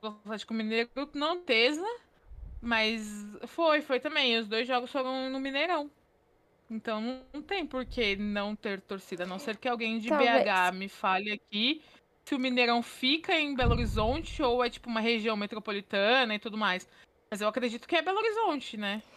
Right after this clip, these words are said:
Speaker 1: Eu nu-,
Speaker 2: Então,
Speaker 1: nunca fui pra
Speaker 2: o
Speaker 1: lá,
Speaker 2: que
Speaker 1: então não
Speaker 2: pode
Speaker 1: sei.
Speaker 2: ser também é que no texto está só futebol, que foi mais ou menos o que aconteceu em São Paulo. Tá lá escrito futebol,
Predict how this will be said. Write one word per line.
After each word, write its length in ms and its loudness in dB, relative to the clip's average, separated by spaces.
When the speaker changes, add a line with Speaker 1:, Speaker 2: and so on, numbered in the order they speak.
Speaker 1:
Eu 100 -6
nu-, 140 -2
Speaker 2:
Então, 280 10
Speaker 1:
nunca 100 4
fui 100 -14
pra 160 4
Speaker 2:
o 40 8
Speaker 1:
lá, 120 4
Speaker 2:
que 60 2
Speaker 1:
então 120 0
não 60 -16
Speaker 2:
pode 420 6
Speaker 1:
sei. 0 -
Speaker 2:
ser 380 2
também 920 4
é 140 2
que 220 -6
no 240 2
texto 580 8
está 500 8
só 300 8
futebol, 460 8
que 100 -20
foi 220 6
mais 320 10
ou 60 12
menos 240 4
o 40 -18
que 60 2
aconteceu 360 4
em 80 6
São 200 4
Paulo. 480 8
Tá 180 8
lá 260 12
escrito 540 0
futebol, 800 6